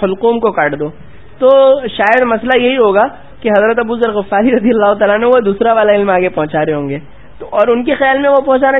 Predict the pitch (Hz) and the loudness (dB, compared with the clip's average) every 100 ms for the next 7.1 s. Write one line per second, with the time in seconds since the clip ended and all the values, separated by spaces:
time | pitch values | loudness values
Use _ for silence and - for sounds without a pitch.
0 | 262 302 262 226 214 226 - - 202 190 | 0 0 2 2 0 -4 -16 -8 0 2
1 | 196 220 226 220 220 220 220 214 226 240 | 2 0 0 0 0 0 0 0 0 0
2 | 214 208 202 202 208 190 190 196 196 185 | 0 0 2 0 0 0 0 0 0 0
3 | 185 202 214 202 170 170 180 208 233 - | 0 -2 -4 -2 -2 0 0 0 -2 -10
4 | - - - - - 180 180 180 202 185 | -20 -18 -18 -18 -18 -14 -4 -2 -2 -2
5 | - 233 220 226 262 233 240 226 240 240 | -4 -2 -2 -2 0 0 0 -2 0 0
6 | 233 226 202 214 220 196 196 196 202 196 | 0 0 0 0 0 2 2 2 2 2